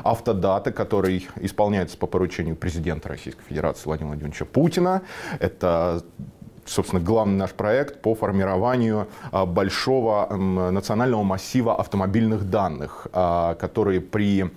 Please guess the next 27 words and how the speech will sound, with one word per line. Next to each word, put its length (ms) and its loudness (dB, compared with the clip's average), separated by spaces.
объединении, 720 2
при 180 0
агрегации 720 0
позволят, 840 0
а, 480 2
сформировать 520 2
новые 300 2
сервисы, 840 2
в 160 -10
принципе, 420 0
новую 440 2
отрасль 440 0
экономики, 600 0
потому 260 -2
что 120 -6
каждый 380 0
автомобиль 480 0
у 40 2
нас 280 -4
ежеминутно 1600 0
генерирует 720 2
гигабайты 640 2
данных, 720 0
э, 160 4
в 80 -6
течение, 480 2
там, 340 0